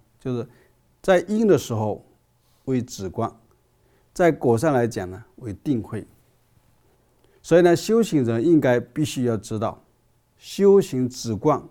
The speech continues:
不论是出发心，或者在行道中，或者是最后的福果，都不可思议。所以呢，在新译的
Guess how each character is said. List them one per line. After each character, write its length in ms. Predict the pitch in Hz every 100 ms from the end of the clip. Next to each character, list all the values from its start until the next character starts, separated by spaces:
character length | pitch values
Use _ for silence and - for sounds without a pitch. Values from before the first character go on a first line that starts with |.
| _ _ _ _ _
不 160 | 131
论 200 | 165 165
是 300 | 147 160 139 120
出 340 | - 151 147
发 320 | - 139 135
心， 420 | 120 131 131 135 - _ _ _ _ _ _ _
或 200 | - 185
者 120 | 139
在 300 | 123 151 131
行 340 | - - 117
道 220 | 127 131 113
中， 340 | 143 135 135 - _ _ _ _
或 140 | 185
者 140 | 175 120
是 200 | 160 139
最 280 | - 214 165
后 160 | 143
的 140 | 117 101
福 300 | - 104 113
果， 200 | 110 - _ _ _ _ _ _
都 240 | 127 107
不 160 | 98 123
可 240 | - 95
思 280 | 90 - 90
议。 140 | 92 - _ _ _ _ _ _ _
所 240 | - 135
以 40 |
呢， 180 | 127 120
在 180 | 117 135
新 340 | 120 - 139
译 140 | 151 156
的 180 | 117